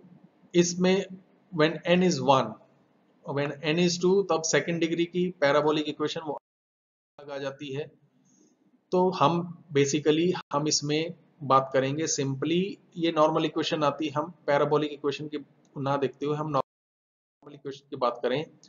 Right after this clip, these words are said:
तो हम y is equal to a plus b x, y is equal to m x plus c वाली की बात ही करें तो हमारे को curve fitting कैसे express करनी है इस example से समझते हैं। एक्स वाई data दे रखा है, ये एक्स के corresponding y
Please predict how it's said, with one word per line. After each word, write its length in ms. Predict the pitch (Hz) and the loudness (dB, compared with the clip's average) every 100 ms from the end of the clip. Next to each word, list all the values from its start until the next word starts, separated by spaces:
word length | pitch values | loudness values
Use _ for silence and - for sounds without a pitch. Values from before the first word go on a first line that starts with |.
| _ _ _ | _ _ _
तो 60 | 165 135 | -2 2
हम 160 | 135 156 - 135 | 2 2 0 6
y 120 | 143 | 6
is 100 | 156 | 6
equal 180 | 160 170 170 | 2 0 2
to 100 | 170 170 | 0 2
a 120 | 156 160 | -2 0
plus 240 | 165 - 135 | -2 -2 -4
b 120 | 139 | 0
x, 200 | 117 - 127 131 | -2 -4 -4 0
y 100 | 151 | 2
is 160 | 151 | 0
equal 180 | 151 160 165 | -2 -2 0
to 100 | 165 175 _ _ _ - | -2 -4 _ _ _ -6
m 140 | 147 156 | -4 -4
x 200 | 156 - | -4 -2
plus 220 | 151 - | 0 0
c 100 | 147 | 0
वाली 240 | 135 135 | 0 0
की 140 | 131 131 | -6 -4
बात 220 | 123 120 - | -4 -4 -8
ही 60 | 120 | -10
करें 240 | 120 127 151 _ - _ _ _ - | -6 -4 -6 _ -20 _ _ _ -2
तो 80 | 156 | -2
हमारे 420 | 123 120 127 135 | 0 0 0 0
को 160 | 135 156 170 - - _ - - | 0 -2 -2 -6 -20 _ -10 0
curve 160 | 143 143 | 2 2
fitting 320 | 135 135 156 160 - | 0 0 0 -4 0
कैसे 240 | 127 - | 0 0
express 340 | 156 - 143 131 | -4 -2 -4 -4
करनी 280 | 127 135 | -6 -6
है 60 | 160 | -6
इस 120 | 147 | -4
example 440 | 147 131 127 127 135 | -6 -2 -2 2 0
से 100 | 135 | 0
समझते 360 | 131 123 - 156 | -4 -6 -6 -6
हैं। 120 | 175 147 | -4 -4
एक्स 180 | 139 - | -4 0
वाई 140 | 151 | 0
data 260 | 143 131 139 | 2 2 2
दे 120 | 123 | 0
रखा 240 | 113 - 107 | -4 -6 -14
है, 40 | 110 | -4
ये 120 | 135 | -2
एक्स 160 | 147 - | -2 -4
के 160 | - | -8
corresponding 600 | 160 139 135 143 143 156 | 0 0 0 -2 -2 -2
y 160 | 143 135 | 2 2